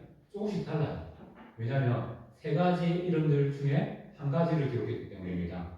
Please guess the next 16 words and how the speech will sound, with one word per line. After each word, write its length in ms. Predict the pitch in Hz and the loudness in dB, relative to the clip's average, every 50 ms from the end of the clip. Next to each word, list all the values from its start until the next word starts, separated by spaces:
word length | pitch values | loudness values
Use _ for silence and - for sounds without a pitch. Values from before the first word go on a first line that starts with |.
| - - - _ _ _ _ _ _ | -18 -20 -20 _ _ _ _ _ _
아마 720 | - 131 143 156 160 160 160 160 151 - - - - - - - - - - | -4 0 2 4 6 6 6 6 6 4 2 -2 -6 -10 -12 -16 -18 -8 0
마태 340 | 120 131 - - 208 202 202 | 2 2 4 6 6 6 6
입장에서는 460 | - 202 202 196 180 170 170 165 165 | 6 4 4 4 4 6 6 6 6
마태에게 500 | 151 - - - 180 175 170 170 165 - - | 6 4 4 4 4 4 6 6 4 4 2
가장 300 | 131 135 160 160 156 151 | 2 4 4 6 6 4
익숙한 420 | 117 - - - - 156 156 156 160 | 4 2 -2 -4 -2 0 2 4 6
이름들을 420 | 156 147 - 123 120 117 117 117 - | 6 6 6 6 4 2 2 0 0
기록했을 400 | - 123 - - - - - - | -2 -2 0 0 -2 -2 -2 -6
거고요. 500 | 104 87 90 90 90 87 87 - - - - - - _ _ _ _ _ - | -6 -8 -6 -6 -4 -4 -4 -6 -8 -14 -20 -20 -20 _ _ _ _ _ -6
누가복음에서는 920 | 123 131 156 165 165 170 170 160 156 156 165 156 156 175 190 - - - - | 0 4 6 8 8 8 8 6 6 6 6 6 6 6 4 4 -2 -6 -6
누가에게 600 | 127 131 139 156 165 170 165 165 160 170 180 - - | -4 0 2 6 6 8 8 6 6 4 4 2 2
가장 640 | - 135 151 170 - - - - - - - - - | 2 2 4 4 4 4 4 0 -2 -6 -8 -10 -8
익숙한 400 | - 127 147 156 156 165 170 160 | -6 -4 -2 0 2 2 4 4
이름들을 720 | 156 151 147 139 123 120 139 151 175 185 - - - - - | 6 6 6 6 6 6 6 6 6 6 4 0 -4 -8 -6
기록했을 420 | 156 160 151 - - - - - | -2 0 0 2 0 -2 -2 -6
겁니다. 520 | - 92 90 90 87 92 90 87 90 - | -8 -8 -8 -6 -4 -4 -4 -4 -6 -10